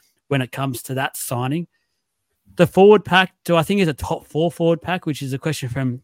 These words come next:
shout out to Andrew Backhouse, back with us this week after missing last week, and he was one of the beggars saying, "Please put is live." So I know you and, uh, Adam have a thing to sort of have a bit of a get square coming up, so we'll have to find a time. We've got a few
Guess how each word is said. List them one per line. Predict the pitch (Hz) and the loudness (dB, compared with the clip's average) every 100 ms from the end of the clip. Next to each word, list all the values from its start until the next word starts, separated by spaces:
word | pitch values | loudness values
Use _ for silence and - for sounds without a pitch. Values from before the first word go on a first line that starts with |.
| _ | _
shout | - 151 135 | -4 0 0
out | |
to | - | -2
Andrew | 135 147 135 127 | -2 0 0 0
Backhouse, | 151 - 175 165 - | 0 2 2 2 0
back | 175 - | -2 0
with | 160 | -2
us | 151 | -2
this | - 151 - | -4 -6 -2
week | 160 | -2
after | 160 143 143 | 0 -2 -4
missing | 147 151 143 | -4 -4 -4
last | 131 139 - | -4 -4 -4
week, | 160 143 | -8 -6
and | 131 | -6
he | |
was | 139 131 | -6 -6
one | 127 | -6
of | 131 | -8
the | 117 | -8
beggars | 110 143 135 127 | -6 -6 -6 -10
saying, | - 127 120 | -10 -10 -10
"Please | - 151 151 135 - _ _ _ _ | -10 -8 -8 -8 -14 _ _ _ _
put | - 165 - - | -2 -2 -2 -6
is | 165 - - | -6 -6 -10
live." | 139 147 151 131 101 | -2 0 0 -2 -6
So | - 135 135 131 _ _ - | -10 -6 -4 -6 _ _ -2
I | |
know | 147 185 | 2 4
you | 180 147 165 160 | 2 2 4 4
and, | 143 | 2
uh, | 131 120 120 120 - | 0 0 -2 -4 -2
Adam | 147 165 127 | 0 2 -2
have | 127 120 | -4 -6
a | 120 120 | -6 -8
thing | - 143 170 | -8 -6 -6
to | - 127 117 _ _ _ _ _ | -6 -6 -8 _ _ _ _ _
sort | 175 | -4
of | 139 | -2
have | 135 | -4
a | 123 | -2
bit | 139 | -2
of | 131 | -2
a | |
get | 113 - | -4 -6
square | - - 139 123 117 - | -6 -6 -4 -4 -8 -12
coming | - 131 127 | -8 -6 -4
up, | 123 110 | -6 -8
so | - 127 | -10 -6
we'll | 131 | -6
have | 156 - | -8 -8
to | 139 | -10
find | 110 139 139 131 | -8 -8 -6 -6
a | 123 | -8
time. | - 135 143 139 | -10 -6 -4 -4
We've | 127 127 | -6 -6
got | 156 | -6
a | 156 | -6
few | - 160 139 127 | -4 -4 -4 -6